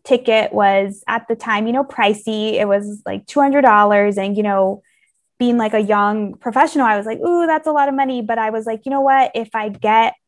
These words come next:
a chance to meet this editor-in-chief and, like, land a contributing writer role, that's gonna, you know, obviously pay for itself."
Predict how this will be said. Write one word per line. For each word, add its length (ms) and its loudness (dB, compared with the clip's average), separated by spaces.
a 100 -6
chance 440 -8
to 120 -6
meet 240 -4
this 160 -2
editor-in-chief 720 0
and, 140 -4
like, 260 -6
land 640 0
a 340 2
contributing 520 -4
writer 320 4
role, 360 4
that's 200 -2
gonna, 200 0
you 100 -4
know, 80 -2
obviously 340 -4
pay 300 -8
for 160 -2
itself." 480 -2